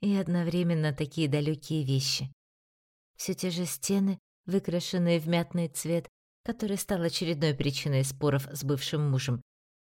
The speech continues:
Все тот же стеллаж со свадебной фотографией. В реальности эта картинка полетела в мусорку вместе со всеми подарками Кирилла. Ноги сами несли меня в спальню. Туда,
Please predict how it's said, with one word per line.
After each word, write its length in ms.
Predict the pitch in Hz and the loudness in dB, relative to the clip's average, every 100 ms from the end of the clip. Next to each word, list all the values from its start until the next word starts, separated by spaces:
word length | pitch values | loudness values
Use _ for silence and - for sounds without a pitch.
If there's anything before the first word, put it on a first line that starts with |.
| - | -12
Все 220 | - 226 | -2 0
тот 260 | 214 190 - | 2 0 0
же 80 | |
стеллаж 480 | 170 - 185 170 185 | -4 -2 0 2 0
со 140 | - 175 | -2 -2
свадебной 560 | - 170 165 156 165 | 0 -2 -2 -2 -2
фотографией. 880 | - 139 156 135 135 135 - 131 135 - _ _ _ _ _ _ _ - | -4 -4 -4 2 2 0 -4 -6 -6 -12 _ _ _ _ _ _ _ -2
В 80 | 175 | 2
реальности 640 | 180 208 220 175 - - | 4 4 4 2 0 -2
эта 160 | 175 - | -2 -2
картинка 540 | 180 175 - 190 170 | -2 -2 0 0 0
полетела 480 | - 160 160 170 170 | 0 2 2 0 2
в 60 | 165 | 2
мусорку 480 | 196 - 156 135 | 2 2 -2 0
вместе 360 | 135 165 165 - | 0 0 0 -4
со 140 | 139 | -2
всеми 320 | 139 - 151 143 | -2 0 0 0
подарками 540 | 139 139 131 143 127 | 0 0 0 0 0
Кирилла. 540 | 127 139 131 120 120 - _ _ _ _ _ _ _ _ _ | 0 2 2 0 -4 -10 _ _ _ _ _ _ _ _ _
Ноги 340 | - 196 196 180 | 2 4 4 2
сами 340 | - 175 175 | 0 0 2
несли 380 | 170 147 - 147 | 2 0 2 2
меня 240 | 147 139 | 4 2
в 60 | 135 | 2
спальню. 480 | 135 135 123 127 127 - _ _ - | 0 0 2 2 -2 -6 _ _ -4
Туда, 320 | 214 165 135 | 2 4 4